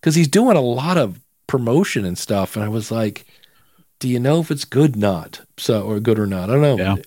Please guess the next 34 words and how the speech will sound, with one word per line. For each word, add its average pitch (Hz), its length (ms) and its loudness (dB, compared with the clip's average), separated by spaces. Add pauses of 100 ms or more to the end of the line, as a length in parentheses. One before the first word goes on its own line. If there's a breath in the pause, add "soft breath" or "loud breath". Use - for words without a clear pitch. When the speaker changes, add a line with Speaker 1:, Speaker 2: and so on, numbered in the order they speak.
(160)
Speaker 2:
Audience 113 340 0
feedback, 98 560 0 (220)
right? 95 320 -2
Have 113 160 0
they 113 80 0
done 117 160 2
a - 20 0
survey? 123 400 2
I 113 80 4
didn't 113 160 0
hear 120 140 2
a 90 40 -2
survey 101 560 0
in 85 220 -6
there. 82 320 -4
Speaker 1:
Yeah. 127 200 0
Speaker 2:
So 107 40 2
have 98 140 2
you 98 40 4
done 110 160 2
a 117 60 2
survey 104 340 0
of 95 80 -2
your 90 140 0
audience? 92 320 -2 (480 loud breath)
The 139 80 4
other 277 160 2
thing 302 160 0
I 143 100 4
didn't 104 300 0
hear 95 320 2
in 90 140 0
there 80 360 -4
is 92 540 -2